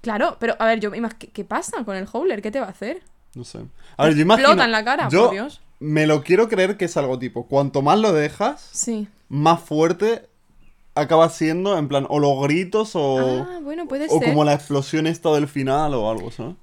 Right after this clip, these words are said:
Speaker 1: Puede ser. Además, la estaba dejando un poquito Ron en lo que nada, en esa conversación, y decía que ya le estaba empezando como a salir humo a la carta. Y yo
Speaker 2: Sí,
Speaker 1: como,
Speaker 2: sí.
Speaker 1: "Pero por Dios de mi vida".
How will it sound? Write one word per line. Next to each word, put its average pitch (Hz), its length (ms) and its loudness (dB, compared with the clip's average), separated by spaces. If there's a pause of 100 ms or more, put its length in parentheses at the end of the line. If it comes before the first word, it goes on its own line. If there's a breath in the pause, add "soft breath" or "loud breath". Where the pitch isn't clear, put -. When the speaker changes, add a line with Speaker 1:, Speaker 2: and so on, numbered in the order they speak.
(140)
Speaker 1:
Puede 294 220 2
ser. 240 260 -6
Además, 247 400 -2 (140)
la 226 280 0
estaba 233 280 -2
dejando 254 300 -4
un 196 80 -8
poquito 202 340 -8
Ron 240 180 0
en 214 120 -2
lo 196 100 -4
que 185 140 -12
nada, 202 340 -6
en 175 220 -12
esa 196 180 -8
conversación, 233 480 -4
y 226 60 -8
decía 220 180 -4
que 269 80 -4
ya 262 60 -2
le 269 60 -4
estaba 262 200 -4
empezando 277 300 -8
como 285 100 -6
a 240 60 -4
salir 240 260 -4
humo 240 340 -6
a 208 120 -8
la 202 100 -2
carta. 220 360 -8
Y 190 80 -12
yo 180 60 -8
Speaker 2:
Sí, 147 80 -8
Speaker 1:
como, 170 120 -8
Speaker 2:
sí. 135 100 -8
Speaker 1:
"Pero 120 160 -6
por - 160 -10
Dios 180 180 -8
de 185 100 -12
mi 175 120 -8
vida". 160 280 -14